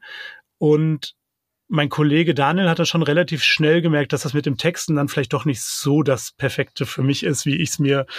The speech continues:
aus meinem Selbstverständnis heraus vorgestellt hätte. Und, äh, ja, bin dann eher so ein Allrounder in der Marketingabteilung geworden,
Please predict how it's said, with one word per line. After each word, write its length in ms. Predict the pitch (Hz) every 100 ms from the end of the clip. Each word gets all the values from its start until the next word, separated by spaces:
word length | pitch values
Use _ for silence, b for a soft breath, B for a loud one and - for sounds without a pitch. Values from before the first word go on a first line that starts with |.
| B B
aus 180 | - 127
meinem 140 | 135 127
Selbstverständnis 560 | 135 131 143 143 117
heraus 420 | 135 135 131 - _ _ _
vorgestellt 460 | 180 190 170 139
hätte. 260 | 131 139 190 B B B -
Und, 280 | 147 143 -
äh, 240 | 175 160 156 147
ja, 200 | 143 117 _
bin 120 | 135
dann 180 | 139 135
eher 200 | - 143
so 140 | 135 147
ein 140 | 143
Allrounder 520 | 147 139 135 165 165
in 60 | 147
der 100 | 131
Marketingabteilung 800 | 139 160 - 190 - 156 156 160
geworden, 500 | 135 151 156 165